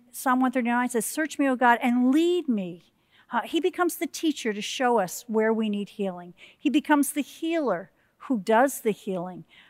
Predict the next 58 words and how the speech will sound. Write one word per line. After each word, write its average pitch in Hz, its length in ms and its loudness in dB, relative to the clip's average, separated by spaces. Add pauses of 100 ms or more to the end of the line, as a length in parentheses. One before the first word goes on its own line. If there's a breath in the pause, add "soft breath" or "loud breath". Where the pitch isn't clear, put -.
(120 soft breath)
Uh, 202 400 2
he's 226 340 0
the 233 80 -4
creator, 262 580 0
you 208 180 -2
know, 240 220 2
and 233 140 -2
so 226 360 2
the 214 120 -2
creator, 240 840 -2
you 233 220 -2
would, 226 260 -2
you 254 120 -4
know, 233 60 2
if 220 100 0
I 254 140 8
have 262 180 6
a, 233 100 2 (280)
a 240 80 0
car 277 240 4
that's 277 140 2
broken, 302 220 2
I'm 302 80 4
gonna 311 140 4
take 262 200 -2
it 208 140 -2
back 233 280 4
to 262 80 -2
my 240 160 0
dealer. 240 440 2
I'm 214 80 4
gonna 262 100 -2
take 269 140 -4
it 247 60 -4
back 247 140 4
to 240 100 -12
the 220 80 -6
creator 240 580 0
to 190 80 -8
help - 280 -4
me 208 120 -4
fix - 400 -10
it. - 220 -14 (680 loud breath)
Uh, 202 240 2
so 254 140 -2
he's 277 220 2
the 294 80 2
healer 311 420 0
that 220 160 0
guides 254 300 4
us 226 120 -2
into 240 280 -2
a 214 40 2
new 240 220 4
story, 202 540 -4
a 226 60 2
new 240 200 2
perspective, 196 720 -4